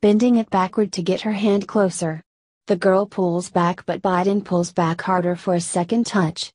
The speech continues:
so forcefully that she stumbles. The girl recoils in shock, starts to reach over with her right hand to free herself as she looks over to see what Biden is doing to her.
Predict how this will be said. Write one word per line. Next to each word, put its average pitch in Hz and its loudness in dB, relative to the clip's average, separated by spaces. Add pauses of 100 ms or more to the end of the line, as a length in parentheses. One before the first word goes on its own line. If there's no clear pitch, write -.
(160)
so 208 0
forcefully 185 -2
that 175 -6
she - -2
stumbles. 160 -2 (460)
The 196 2
girl 185 0
recoils 175 0
in 190 -2
shock, 165 0 (180)
starts 196 0
to 190 -2
reach 170 0
over 185 0
with 185 -2
her 247 0
right 214 0
hand 170 2
to 214 -4
free 190 0
herself 180 0
as 185 -6
she 202 2
looks 202 0
over 175 0
to 175 -6
see 208 2
what 185 -2
Biden 175 0
is 190 -2
doing 180 2
to 170 -2
her. 156 -2